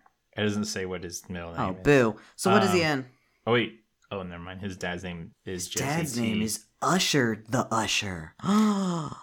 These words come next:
Speaker 1: Um,
Speaker 2: Let me guess. Nothing we would know.
Speaker 1: He was in the new Independence Day.
Speaker 2: Oh, good. <laughs> Oh, in Hannah Montana, he played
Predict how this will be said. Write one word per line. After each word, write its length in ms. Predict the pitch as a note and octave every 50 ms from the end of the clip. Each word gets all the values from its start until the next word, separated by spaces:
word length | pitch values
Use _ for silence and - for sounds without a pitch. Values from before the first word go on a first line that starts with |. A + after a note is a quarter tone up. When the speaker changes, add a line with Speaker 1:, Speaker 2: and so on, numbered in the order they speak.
| - - _ _ _ _ _ _ _ _ _ _ -
Speaker 1:
Um, 1000 | C3 C3 C#3 C#3 C#3 C#3 C#3 C3+ C3+ C3+ C3+ C3+ C3+ C3+ C3+ C3+ C3+ C3+ C3 B2 B2 - _ _ _ _ _ _ _ _ _ _ -
Speaker 2:
Let 100 | F3 F3
me 60 | F3+
guess. 260 | D#3+ D#3+ B2 A2+ -
Nothing 300 | C3+ C#3+ C#3 C3+ D3+ C3
we 120 | B2+ A#2+ A#2
would 120 | A2+ F#2+
know. 240 | G2 F2 E2 D#2+ E2 - _ _ _ _ _ - - _ _
Speaker 1:
He 360 | - - - - - - C3
was 200 | C3 C#3 A#2+ A#2
in 160 | B2+ B2+ B2+
the 100 | A#2+ A#2+
new 300 | A#2 A2+ A2+ A#2 A#2 A#2
Independence 760 | - - A2 A2+ G#2+ G#2+ G#2+ - A2+ G#2+ G#2+ G#2+ F#2+ F#2 -
Day. 340 | - F2+ E2 - - - - _ -
Speaker 2:
Oh, 560 | C#3+ F#3+ G3+ G3+ G3 F#3 E3+ D#3 D3 C3+ B2+
good. 680 | A#2 A#2 A2+ A2+ A2+ A2+ A2+ A2+ G#2+ G#2+ G2 - - F#2+ - _ _ _ _ _
<laughs> 80 | - - - F3 - - - A#3 - -
Oh, 560 | B3 A#3+ G#3 - - G#3+ A3+ G#3 E3 F3+ - - - - -
in 140 | - G#3+ G#3+
Hannah 240 | G3+ A3 A3+ A3 A3
Montana, 560 | G3+ G3 F#3+ - - F3+ F#3 G3 F3+ E3+ D3+
he 160 | C#3+ E3+ E3
played 480 | D3 - E3 E3 D#3+ D#3+ D3+ C#3 C3